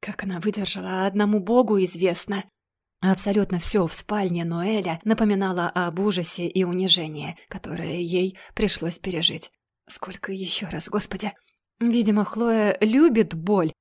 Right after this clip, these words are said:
раз ей нравятся подобные вещи, либо у нее там все иначе устроено. Может, есть женщины порочные и непорочные от природы,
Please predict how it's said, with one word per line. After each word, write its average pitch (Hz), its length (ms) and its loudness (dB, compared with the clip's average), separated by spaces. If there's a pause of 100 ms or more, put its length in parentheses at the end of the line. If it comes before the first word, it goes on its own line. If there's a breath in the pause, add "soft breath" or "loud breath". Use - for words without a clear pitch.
раз 190 360 2
ей 185 100 4
нравятся 185 640 0
подобные 214 540 4
вещи, 180 460 -2 (180 loud breath)
либо 220 280 2
у 302 100 2
нее 214 300 2
там 208 280 0
все 240 320 0
иначе 220 400 2
устроено. 220 640 0 (420 soft breath)
Может, 180 420 -4 (260 loud breath)
есть 185 500 -2
женщины 196 600 -2
порочные 190 760 0 (160 loud breath)
и 262 240 2
непорочные 233 920 2
от 226 160 0
природы, 185 560 4